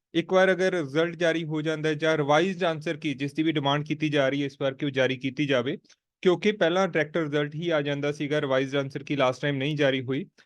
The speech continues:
ਅ, ਤਾਂ ਉਹਦੇ ਵਿੱਚ ਕੀ ਹੁੰਦਾ ਹੈ ਕਿ ਕਈ ਵਾਰ, ਅ, ਮਤਲਬ ਕਿਸੇ ਦਾ ਆਨਸਰ ਸਹੀ ਹੁੰਦਾ ਹੈ, but ਰਿਵਾਈਜ਼ ਦੇ ਵਿੱਚ ਵੀ ਉਹ ਗਲਤ ਆ ਜਾਂਦਾ ਹੈ, ਤਾਂ ਉਸ ਤੋਂ ਬਾਅਦ ਫਿਰ ਕੈਂਡੀਡੇਟ ਜਿਹੜਾ ਹੈਗਾ, ਉਹ ਹਾਈ ਕੋਰਟ ਦਾ ਰੁਖ ਕਰਦਾ ਹੈ, ਖਾਸ ਕਰਕੇ ਉਹ ਕੈਂਡੀਡੇਟ ਜਿਸ ਦਾ ਕਿ ਇੱਕ ਅੱਧੇ ਨੰਬਰ ਦੇ ਵਿੱਚੋਂ,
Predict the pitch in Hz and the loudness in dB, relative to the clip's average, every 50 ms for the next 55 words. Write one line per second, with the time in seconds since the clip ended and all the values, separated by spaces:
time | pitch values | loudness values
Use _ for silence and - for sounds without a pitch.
0 | _ _ _ _ _ _ - 165 175 180 185 190 202 196 - - 208 220 226 233 | _ _ _ _ _ _ 2 4 6 6 6 4 4 2 2 2 2 2 2 2
1 | - - _ _ _ _ _ _ _ _ _ _ _ - 147 156 180 190 196 202 | -2 -6 _ _ _ _ _ _ _ _ _ _ _ -4 0 2 2 2 2 0
2 | 202 - - 202 208 190 185 165 156 165 185 185 - 214 214 - 185 180 185 190 | -2 -2 -4 -2 -2 -2 -2 0 2 2 2 2 -2 -6 -4 -2 -2 -2 2 2
3 | 196 208 208 190 - _ _ - 143 147 151 151 151 180 190 185 - 185 165 147 | 2 2 2 0 -4 _ _ -10 -6 -4 -4 -2 -2 -4 -4 -4 -4 -6 -4 -2
4 | - 185 185 190 - - 151 156 160 156 156 196 185 185 - 170 175 180 156 165 | 0 0 2 0 2 2 0 0 0 -2 -4 -4 -4 -2 0 0 0 0 -2 -4
5 | 156 147 156 165 165 165 160 151 - 170 160 147 151 156 165 165 156 175 196 180 | -4 -2 -2 0 0 0 -2 -2 -2 -2 0 2 4 4 4 2 0 0 0 0
6 | 180 175 - 165 185 185 180 175 160 151 156 170 160 160 - - 139 143 147 143 | 0 -2 -6 -4 -2 -2 -2 0 0 0 0 0 -2 -4 -4 -2 0 2 2 2
7 | 147 143 139 139 147 165 185 - _ _ _ _ _ _ _ _ _ - 208 220 | 0 -2 -2 -2 -2 -2 -4 -6 _ _ _ _ _ _ _ _ _ 2 2 2
8 | 233 - - 170 156 - - 226 214 220 220 214 214 220 214 208 208 196 175 170 | 2 0 -4 -8 -6 -4 -2 0 2 2 0 0 0 -2 -2 -2 -2 -2 -2 -2
9 | 180 175 196 208 208 208 - 190 185 180 190 180 175 175 170 190 196 196 190 156 | 0 0 0 -2 -2 -2 -2 -2 0 0 0 0 0 -2 0 0 0 0 0 0
10 | 165 151 160 160 - 185 180 180 175 175 180 175 165 151 156 - 170 156 147 143 | 0 0 0 -2 -2 -2 -2 0 0 0 0 0 0 -2 -2 0 0 0 0 0
11 | 165 175 175 175 - 175 175 175 - - 202 190 196 - 190 185 190 190 - 165 | 0 -2 -2 0 0 0 0 0 -2 -4 -6 -4 -4 -2 -2 -2 -2 -2 -4 -6
12 | 147 147 151 143 165 175 180 175 175 - 156 147 156 - 175 170 170 180 180 - | -4 -4 -4 -2 -2 -2 -2 -4 -4 -6 -6 -6 -2 0 0 0 0 0 -2 -2
13 | 165 156 156 180 170 156 180 170 165 156 156 151 156 151 156 151 143 143 131 - | -2 -2 -2 -2 -2 0 0 0 0 0 0 0 0 2 0 0 -2 -2 -2 -4
14 | 165 170 180 180 | -4 -4 -4 -6